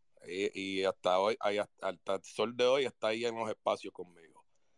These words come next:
So, yo soy un testi-, eh, testimonio ahí que, tú sabes, ella no quería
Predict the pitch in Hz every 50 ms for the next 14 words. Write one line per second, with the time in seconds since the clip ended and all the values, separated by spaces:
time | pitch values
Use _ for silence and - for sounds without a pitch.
0 | _ _ _ _ _ _ _ _ _ _ - - - 95 95 92 98 104 - -
1 | 120 123 123 120 - 131 117 - - 117 113 113 - 110 98 - 104 - - 113
2 | - _ - 113 110 110 117 113 113 110 104 107 110 113 117 113 104 - - 101
3 | 92 - - _ - 110 107 - 95 92 92 87 95 110 120 113 131 - - 131
4 | 127 127 127 -